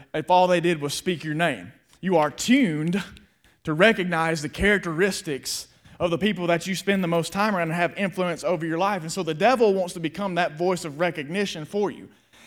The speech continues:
And so his voice has these characteristics. Number one, he always shouts.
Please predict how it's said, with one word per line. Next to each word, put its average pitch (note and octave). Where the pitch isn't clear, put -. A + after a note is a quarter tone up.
And F#3+
so G#3
his G3+
voice A3
has G3+
these G#3+
characteristics. F#3
Number G#3+
one, G#3+
he F#3+
always B3
shouts. -